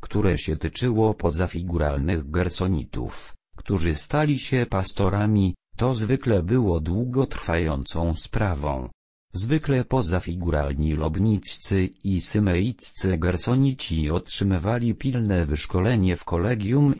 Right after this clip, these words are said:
i seminarium. Zazwyczaj nauka w kolegium zawierała klasyczny kurs, w którym zwykle uczono po łacinie, po grecku i hebrajsku,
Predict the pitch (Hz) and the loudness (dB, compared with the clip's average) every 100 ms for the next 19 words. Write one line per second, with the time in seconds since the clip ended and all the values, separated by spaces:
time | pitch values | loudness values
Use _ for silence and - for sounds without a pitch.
0 | - 101 127 117 101 90 76 67 67 60 | -4 -4 2 4 4 2 0 -4 -6 -8
1 | - - _ _ _ - 76 80 87 127 | -10 -14 _ _ _ -4 0 0 2 0
2 | 139 131 104 80 80 113 - 110 104 - | 0 2 2 2 0 0 0 -2 -2 0
3 | 104 123 107 90 80 78 78 76 82 123 | 0 0 0 2 2 2 2 2 0 2
4 | 131 104 92 85 - - 110 104 - 104 | 0 0 0 0 -2 -2 0 -2 -2 -4
5 | 78 - - - - - - - - - | -4 -4 -4 -4 -6 -16 -14 -10 -6 -2
6 | 117 110 98 85 87 127 139 123 - 87 | 2 2 0 -2 -2 -2 0 -2 -2 -4
7 | - 135 147 123 - 82 76 78 - 107 | 0 2 4 2 2 2 2 -2 2 2
8 | 85 71 71 - _ - 82 80 69 - | 4 0 -6 -12 _ -2 0 0 -2 -4
9 | - - 90 - 98 - 95 90 78 69 | -6 -4 -2 0 -2 0 0 0 0 -2
10 | 64 - - 67 | -2 -4 -6 -8